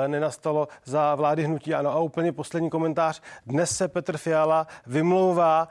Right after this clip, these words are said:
na cenu energií údajnou bezpečnostní politikou. To ale, jaký Rosatom, neRosatom,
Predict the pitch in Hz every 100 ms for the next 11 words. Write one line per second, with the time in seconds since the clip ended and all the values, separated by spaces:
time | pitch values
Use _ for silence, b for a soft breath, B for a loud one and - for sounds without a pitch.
0 | B 160 - 180 180 175 180 165 156 156
1 | 160 - B 160 151 170 175 160 160 -
2 | 165 175 147 175 151 165 170 170 143 -
3 | B 202 - 180 175 175 160 175 170 165
4 | 156 180 180 165 160 165 147 143 165